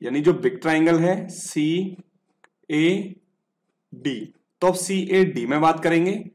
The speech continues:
इसमें भी हमको यूज़ करना है टैन का।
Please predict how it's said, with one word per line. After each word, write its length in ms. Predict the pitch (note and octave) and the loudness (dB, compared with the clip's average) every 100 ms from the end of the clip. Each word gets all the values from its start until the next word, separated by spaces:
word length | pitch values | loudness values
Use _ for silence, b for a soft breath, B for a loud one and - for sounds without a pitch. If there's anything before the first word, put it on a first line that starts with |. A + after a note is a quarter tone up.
| _ _ | _ _
इसमें 280 | - E3+ F3+ | -4 2 6
भी 100 | G3 | 6
हमको 280 | E3 D#3+ F3+ | 4 4 6
यूज़ 260 | F3+ F3+ | 6 4
करना 220 | F3+ E3 F3 | 2 0 0
है 180 | G#3+ - | -2 -2
टैन 280 | C#3 C3 A#2+ | -2 0 -4
का। 320 | - - | -8 -12